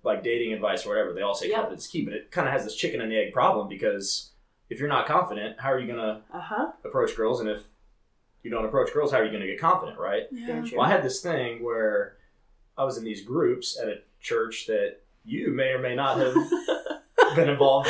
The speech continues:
Speaker 1: with at
Speaker 3: Yes.
Speaker 1: one point.
Speaker 3: Yes.
Speaker 1: Um, so there, there are these groups of, uh, young, single and ready to jingle
Speaker 3: <laughs>
Speaker 1: Christians. And so I, at this point, I had no confidence, right?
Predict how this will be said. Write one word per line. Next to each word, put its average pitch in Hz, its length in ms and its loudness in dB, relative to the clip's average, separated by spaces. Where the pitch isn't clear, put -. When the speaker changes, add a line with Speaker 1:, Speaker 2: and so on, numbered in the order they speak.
Speaker 1:
with - 140 6
at 370 40 12
Speaker 3:
Yes. 226 320 10
Speaker 1:
one 156 180 8
point. - 360 0
Speaker 3:
Yes. 208 200 6
Speaker 1:
Um, 156 440 10
so 170 120 2
there, 160 260 4
there 165 120 2
are 170 60 6
these 143 180 0
groups 165 340 4
of, 131 300 6
uh, 120 280 6
young, 143 460 0
single 143 340 0
and 139 80 2
ready 139 220 0
to 127 80 -4
jingle 131 400 -2
Speaker 3:
<laughs> - 180 2
Speaker 1:
Christians. 156 560 2
And 143 500 0
so - 220 4
I, - 240 4
at - 120 0
this 196 160 2
point, 131 200 -2
I 113 60 0
had 110 140 0
no - 100 2
confidence, - 480 -2
right? 82 240 -8